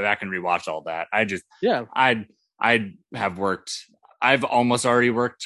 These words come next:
Speaker 1: forty hours this week, and I, uh, worked today.
Speaker 2: Oh.
Speaker 1: So.
Speaker 2: Um, and then, like, the bachelorette party stuff is just real fun. Um, it's comedy. If you like the comedy shit, then you'll like this. Um, they also introduced one of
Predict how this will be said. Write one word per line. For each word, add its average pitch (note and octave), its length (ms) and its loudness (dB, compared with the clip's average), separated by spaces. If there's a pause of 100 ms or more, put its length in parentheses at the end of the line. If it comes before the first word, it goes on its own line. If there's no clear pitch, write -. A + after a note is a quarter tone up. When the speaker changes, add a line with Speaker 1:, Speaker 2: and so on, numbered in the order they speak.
Speaker 1:
forty B2+ 260 -2
hours B2 300 0
this B2 180 -8
week, B2+ 280 -4
and G2 120 0
I, F#2 200 2
uh, E2+ 180 0
worked F#2 240 -6
today. G2+ 280 0 (420)
Speaker 2:
Oh. F#3 180 2
Speaker 1:
So. D#2 240 -4 (1000)
Speaker 2:
Um, C#3 500 0 (220)
and E3 160 2
then, D#3+ 280 6
like, D#3 200 -2
the D#3+ 60 -8
bachelorette G#3 360 0
party E3 260 0 (180)
stuff - 320 -4
is C#3+ 100 -6
just C#3+ 180 -10
real D3 100 -2
fun. C3 440 -4 (420)
Um, C3 420 -2
it's C#3+ 360 -10 (220)
comedy. E3 380 2
If D3 100 0
you F3+ 60 4
like G3 140 2
the E3+ 80 -4
comedy F3 360 2
shit, E3+ 360 0
then C#3+ 120 -6
you'll C#3 180 -4
like C3+ 240 -4
this. C#3 320 -6 (500)
Um, D3 180 2
they D#3+ 100 6
also E3 260 2
introduced D3+ 600 0
one D#3 160 2
of C#3 260 2